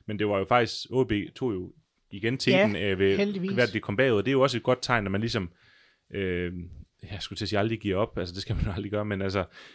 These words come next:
Speaker 1: de ligesom har den her selvtillid i spillet, og, og så hjælper det jo også bare, at man har fået så stor kvalitet på bolden i, i form af Ferreira og Hiljemark og så videre, som så desværre bliver skadet, ikke? Men,
Speaker 2: Mm.
Speaker 1: men,
Speaker 2: Ja, de,
Speaker 1: øh,
Speaker 2: de
Speaker 1: det betyder
Speaker 2: spiller
Speaker 1: meget.
Speaker 2: rigtig godt i går,
Speaker 1: Ja.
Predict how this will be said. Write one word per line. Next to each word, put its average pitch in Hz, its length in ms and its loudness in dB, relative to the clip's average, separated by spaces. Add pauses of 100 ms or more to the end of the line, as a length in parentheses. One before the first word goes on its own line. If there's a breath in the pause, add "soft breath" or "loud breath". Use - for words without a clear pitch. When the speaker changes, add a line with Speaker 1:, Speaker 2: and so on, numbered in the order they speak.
(200 loud breath)
Speaker 1:
de 107 120 -4
ligesom 117 300 -2
har 120 240 4
den 104 140 -4
her 92 560 -2
selvtillid 107 460 -2
i - 20 -6
spillet, 120 380 2
og, 92 180 0 (440 soft breath)
og 104 140 -4
så 120 80 0
hjælper 120 260 4
det 92 80 0
jo 98 60 4
også 110 140 0
bare, 110 100 6
at 98 80 2
man 92 100 -2
har 87 140 -4
fået 104 240 -2
så 98 220 0 (260)
stor - 240 -4
kvalitet 113 380 -2
på - 80 -4
bolden 104 300 0
i, 95 60 -4 (200)
i 98 40 -8
form 107 220 -2
af 95 100 -4
Ferreira 95 560 -2
og - 160 -6
Hiljemark 98 420 -6
og 90 80 -8
så 95 100 -10
videre, 101 120 -4
som 87 200 -10 (240)
så - 120 -10
desværre 98 420 -6
bliver 92 180 -8
skadet, 104 340 -2
ikke? 101 160 -8
Men, 98 100 -2 (100)
Speaker 2:
Mm. 82 100 -4 (380 loud breath)
Speaker 1:
men, 104 200 -2
Speaker 2:
Ja, 101 40 2
de, 95 120 2
Speaker 1:
øh, 92 80 0
Speaker 2:
de 90 60 -6
Speaker 1:
det - 300 -12
betyder - 140 0
Speaker 2:
spiller 143 180 4
Speaker 1:
meget. 185 160 2
Speaker 2:
rigtig 175 240 -4
godt 165 140 -8
i 160 40 -12
går, 151 220 -12 (240 loud breath)
Speaker 1:
Ja. 101 60 -4